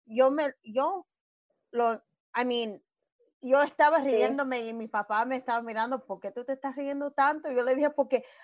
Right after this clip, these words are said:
Speaker 1: a mí me encanta esa canción de que yo era chiquitica y siempre
Speaker 2: Ujú.
Speaker 1: oyendo de Gloria Estefan". Entonces, cuando yo lo oigo, con todo lo que está pasando a-, ahora, es,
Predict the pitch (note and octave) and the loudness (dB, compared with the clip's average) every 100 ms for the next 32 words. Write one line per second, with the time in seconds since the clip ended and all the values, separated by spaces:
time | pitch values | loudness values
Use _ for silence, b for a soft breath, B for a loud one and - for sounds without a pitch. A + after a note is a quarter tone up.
0 | B A#3+ C4 C#4 D4+ E4 C#4+ B3 - B3+ | B 2 4 2 0 0 0 -2 4 6
1 | B3+ C#4 C#4+ A#3+ B3 C4+ B3 A3 G#3 - | 6 6 4 4 4 0 2 0 -2 -4
2 | A#3 G3+ G3+ A#3 A3+ A3 G#3 A3+ B3+ C4 | 2 4 4 0 -2 0 4 6 6 4
3 | C4 A3 A3 C4 C4 - F#3+ D4+ b b | 0 -10 -6 -2 0 2 2 0 b b
4 | b _ A3 G#3+ C4 C4+ C#4+ C4+ B3 A#3+ | b _ -6 0 2 4 4 6 8 6
5 | A#3+ C4 C4+ A#3+ G#3+ A#3 B3+ A#3+ A#3+ C#4 | 4 6 6 6 4 4 6 4 4 4
6 | C4+ A#3+ A3+ A3 A#3+ A#3 A#3 A3+ A3 A3+ | 4 2 2 -2 -2 -2 -2 0 0 2
7 | B3+ B3 A#3 C4+ D4+ C4+ A#3 - D4 D#4+ | 6 6 8 6 6 0 2 4 6 6
8 | D#4 D4 B3+ A3 B3 A#3 B3+ B3 A#3+ B3 | 2 0 -2 0 0 2 2 2 0 2
9 | B3 A#3 G#3+ - - - G3+ G3 G#3+ A#3 | 2 4 4 4 -2 2 4 8 8 6
10 | C#4+ D4 b b _ B3+ B3+ | 4 0 b b _ 4 4